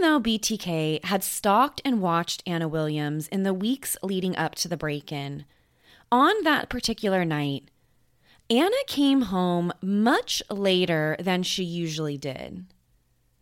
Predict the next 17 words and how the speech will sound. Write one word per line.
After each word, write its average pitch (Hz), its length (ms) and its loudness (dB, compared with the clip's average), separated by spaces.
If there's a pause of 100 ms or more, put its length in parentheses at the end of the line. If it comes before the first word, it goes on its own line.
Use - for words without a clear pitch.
(480)
B 294 260 2
T - 220 -6
K 170 520 0
spent - 500 -4 (180)
hours 156 880 -2 (380)
and 196 160 2 (120)
hours 165 960 6 (500)
inside 254 680 4
of 196 120 0
Anna's 180 320 -2
apartment, 151 680 -6 (320)
just - 300 0
waiting 247 580 0
for 226 140 -4
her 190 200 0
to 185 80 -2
arrive 156 600 -2